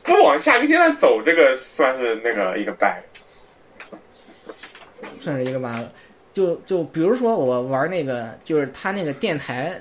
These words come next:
Speaker 2: 犯罪事业的时候，当时是我打电话给马歇尔过来，马歇尔跟他，跟他交火。按道理你是，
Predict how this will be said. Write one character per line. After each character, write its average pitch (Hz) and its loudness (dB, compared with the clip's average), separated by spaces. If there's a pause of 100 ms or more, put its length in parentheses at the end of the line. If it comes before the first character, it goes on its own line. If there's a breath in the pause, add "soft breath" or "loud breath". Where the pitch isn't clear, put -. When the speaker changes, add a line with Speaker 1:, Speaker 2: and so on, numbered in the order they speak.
(120)
Speaker 2:
犯 170 -6
罪 160 0
事 175 -4
业 135 2
的 117 -2
时 123 -8
候， 117 -6
当 143 -4
时 139 -4
是 135 -4
我 127 -2 (120)
打 131 -10
电 151 -4
话 156 -4
给 143 -2
马 117 -8
歇 - -6
尔 113 -6
过 151 -4
来， 127 0
马 120 -8
歇 156 -6
尔 139 -2
跟 127 -8
他， 143 -8
跟 151 -10
他 165 -2
交 185 -4
火。 - -10 (500 soft breath)
按 226 2
道 240 8
理 156 0
你 123 -4
是， 170 -8